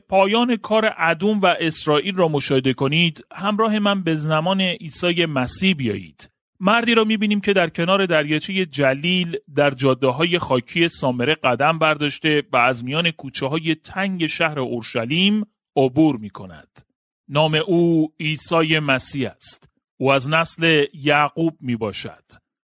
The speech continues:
همچنین مردی را می‌بینیم که در این سالها بر روی تخت سلطنت نشسته است. نام او هیرودیس است و کتاب مقدس به دقت او را مشخص کرده و او را به عنوان هیرودیس ادومی از نسل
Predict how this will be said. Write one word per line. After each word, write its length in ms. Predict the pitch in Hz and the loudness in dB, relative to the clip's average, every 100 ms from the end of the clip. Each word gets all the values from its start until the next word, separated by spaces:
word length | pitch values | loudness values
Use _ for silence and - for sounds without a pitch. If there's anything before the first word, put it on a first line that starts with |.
| - | -6
همچنین 380 | 127 143 165 170 | -6 -2 -2 2
مردی 300 | 170 165 165 | 2 2 0
را 100 | 165 | 0
می‌بینیم 380 | 160 160 165 | 0 -2 -4
که 120 | 156 160 | -4 0
در 160 | 151 | 0
این 140 | 160 160 | 0 -6
سالها 720 | - 147 139 131 160 156 143 139 | 0 2 2 2 4 4 2 2
بر 160 | 143 143 | 2 2
روی 320 | 165 165 160 | 0 -2 -4
تخت 440 | - 170 170 160 | -2 -2 -2 -6
سلطنت 680 | 151 143 127 - 131 156 190 | -6 -2 -2 -4 -2 0 0
نشسته 480 | 202 - 131 - 117 | -6 -4 -6 -4 -8
است. 420 | 80 - - _ _ _ _ | -8 -12 -16 _ _ _ _
نام 320 | 135 165 214 208 | -2 2 2 2
او 460 | 202 214 220 202 | 0 0 0 0
هیرودیس 760 | - 170 185 175 175 202 190 196 | -4 -4 0 0 0 -4 -2 -2
است 280 | 185 - | -2 -2
و 60 | 175 | -4
کتاب 400 | - 170 190 185 | -4 -2 0 0
مقدس 680 | 175 156 160 156 175 170 - | -2 0 2 2 0 -2 -2
به 120 | 160 | -2
دقت 640 | 156 160 156 - 180 180 - | 0 0 0 -2 -4 -4 -6
او 100 | 175 | -2
را 120 | 160 | -2
مشخص 560 | 151 135 143 - 165 156 | -2 -4 -6 -2 -4 -2
کرده 600 | 170 147 139 151 143 139 - | -2 -2 0 0 2 0 2
و 60 | |
او 240 | 156 160 190 | 2 4 4
را 120 | 185 | 4
به 160 | 165 170 | 2 0
عنوان 440 | 151 151 175 175 | 0 2 2 4
هیرودیس 800 | 170 160 156 151 147 147 175 - 165 156 - | 2 0 -2 0 2 0 -4 2 2 2 0
ادومی 720 | 139 139 143 139 147 160 165 | 0 0 0 -2 2 2 0
از 260 | 147 131 135 | 0 -2 0
نسل 460 | 147 156 - 156 | 0 0 0 0